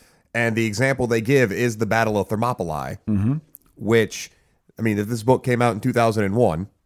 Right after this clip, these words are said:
Speaker 1: the previous three hundred comic, the movie wouldn't come out until two thousand and six, two thousand and seven in that area.
Speaker 2: Something like that.
Speaker 1: And then the original Frank Miller comic came out in, what, the nineties and everything?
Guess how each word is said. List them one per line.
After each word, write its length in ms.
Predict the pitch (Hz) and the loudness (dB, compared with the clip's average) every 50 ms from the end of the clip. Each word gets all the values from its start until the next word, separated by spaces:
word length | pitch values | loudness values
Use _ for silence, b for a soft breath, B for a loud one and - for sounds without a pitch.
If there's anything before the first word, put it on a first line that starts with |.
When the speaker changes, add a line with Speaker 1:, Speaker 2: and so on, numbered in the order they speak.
| _ _ _ _ _ _ _ _ _ _ - _ _ _ _ _ | _ _ _ _ _ _ _ _ _ _ -20 _ _ _ _ _
Speaker 1:
the 160 | - 98 95 | -4 -4 -4
previous 840 | 95 - - - 143 143 143 131 139 131 127 123 - - - - - _ _ _ _ _ _ | -4 -6 -6 -4 -2 -2 0 0 2 2 2 0 0 -6 -10 -12 -16 _ _ _ _ _ _
three 180 | - 139 147 139 | -2 0 2 2
hundred 340 | 131 135 131 120 110 95 - | 2 2 2 0 -2 -4 -2
comic, 440 | - 151 160 143 117 104 101 - - | -2 0 0 2 0 0 -2 -2 0
the 60 | 117 | 6
movie 240 | 135 180 185 147 123 | 6 6 6 6 2
wouldn't 240 | 110 113 104 98 | 2 0 0 0
come 160 | - 110 104 107 | -2 -2 0 0
out 140 | 107 95 76 | 0 -2 -2
until 220 | 107 - 107 101 | -4 -2 -2 -2
two 160 | - - 117 | 0 -2 -2
thousand 380 | 101 107 107 107 110 98 107 92 | 0 2 0 0 0 0 -2 -2
and 140 | 90 85 80 | -2 -4 -4
six, 420 | - - - 147 151 151 - - - | -8 -6 -2 -2 -2 -2 -4 -10 -8
two 100 | 135 127 | -6 -4
thousand 360 | 120 117 120 123 117 123 113 | -2 -2 -2 -2 -2 -4 -4
and 120 | 107 101 | -4 -6
seven 340 | - - 156 143 143 147 147 | -4 -2 -2 0 0 0 0
in 60 | 147 | 0
that 120 | 151 151 151 | 0 2 2
area. 380 | 151 151 156 156 160 170 165 - _ _ _ _ _ _ _ _ _ _ _ _ _ _ _ _ | 2 2 2 2 0 0 -2 -6 _ _ _ _ _ _ _ _ _ _ _ _ _ _ _ _
Speaker 2:
Something 220 | - - 139 120 107 | -4 -4 -2 0 0
like 80 | 101 92 | -2 -2
that. 180 | 120 127 135 - - - | -2 -4 -4 -4 -4 -2
Speaker 1:
And 160 | 127 127 123 | -2 0 0
then 100 | 120 117 | 0 0
the 100 | 117 113 | 0 0
original 300 | 117 143 135 127 127 113 | 2 2 2 2 0 -2
Frank 340 | - - 131 131 120 110 - | -2 0 0 2 2 0 2
Miller 240 | 147 175 151 120 104 | 2 4 4 4 2
comic 400 | - 113 104 95 92 92 87 - | 2 0 0 0 0 -2 -4 -4
came 220 | - 113 110 107 | -4 -4 -2 0
out 200 | 107 104 104 104 | 0 0 0 0
in, 240 | - 101 101 98 101 | -2 -2 -4 -4 -2
what, 200 | 104 92 85 - | -2 -2 -4 -4
the 260 | - 87 85 85 82 80 | -6 -6 -6 -6 -6 -4
nineties 680 | - 95 87 92 95 101 117 120 123 127 131 131 131 | -4 -4 -4 -4 -4 -4 -4 -4 -4 -2 -2 -2 -2
and 80 | 135 135 | -2 -2
everything? 440 | 135 139 143 139 147 143 151 143 | -2 -2 -2 -2 -2 -2 -2 -6